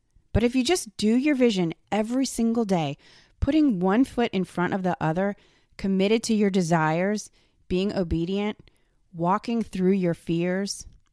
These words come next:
the vision will unfold much grander than you could have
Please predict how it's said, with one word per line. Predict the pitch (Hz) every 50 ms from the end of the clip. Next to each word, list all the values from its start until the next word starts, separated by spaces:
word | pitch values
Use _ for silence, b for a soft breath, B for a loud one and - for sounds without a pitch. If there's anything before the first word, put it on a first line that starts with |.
| _ _ _ _ _ _ _ _ -
the | 165
vision | 165 170 185 202 220 233 262 262 247
will | 233 220 220 -
unfold | 185 185 185 180 - - - 180 180 175 180 180 175 175 - _ _ _ _ _ _
much | - 175 180 190 202 226 - - -
grander | - 185 170 170 160 160 151 147 147 147
than | 156 156 165 165 170 165
you | 160 160
could | - - - 175 160 - -
have | - - 185 180 180